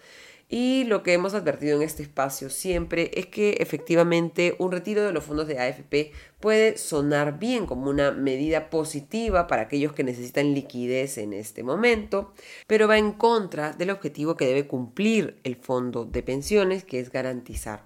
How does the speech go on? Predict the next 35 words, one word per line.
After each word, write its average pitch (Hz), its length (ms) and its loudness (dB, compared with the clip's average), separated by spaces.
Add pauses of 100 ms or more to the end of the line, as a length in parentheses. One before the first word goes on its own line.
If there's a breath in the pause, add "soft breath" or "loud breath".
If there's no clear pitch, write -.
una 110 260 -12
pensión. 113 460 -8 (260)
Otro 214 260 0
tema 208 180 2
en 202 80 4
el 185 100 0
que 156 80 2
no 151 80 2
solemos 175 320 0
pensar 156 460 -2
cuando 160 600 2
analizamos 131 840 0 (260 loud breath)
un 170 160 0
retiro 175 300 4
de 165 60 8
los 139 100 2
fondos 139 260 -4
de 139 80 -10
pensiones, 180 840 -2
y 117 80 -12
que - 160 -20
claramente 127 640 -2
no 123 140 -4
tiene 135 220 -4
ninguna 127 760 -2
validez 135 560 2
para 120 300 0
los 120 160 -6
congresistas 127 720 -6
que 160 100 -4
plantean 127 800 -2 (340 loud breath)
este 156 240 -2
tipo 135 320 -6
de 151 80 0
medidas, 226 540 -4